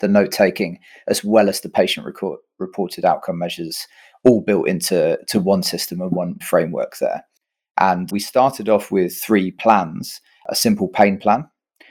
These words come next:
a well-being and pain plan, which is kind of an overall monitor of health, energy levels,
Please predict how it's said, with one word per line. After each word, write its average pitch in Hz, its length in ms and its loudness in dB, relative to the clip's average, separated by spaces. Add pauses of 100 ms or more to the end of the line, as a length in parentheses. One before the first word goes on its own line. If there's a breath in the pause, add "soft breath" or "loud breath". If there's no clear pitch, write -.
(220 soft breath)
a 95 80 2
well-being 101 540 2
and 87 140 -4
pain 90 240 2
plan, - 420 0
which - 200 -2
is 90 80 -2
kind 92 180 0
of 87 80 -4
an 92 160 -6
overall 87 460 0
monitor 87 480 -4
of 82 80 -8
health, 90 580 0
energy 92 340 -4
levels, 85 760 -2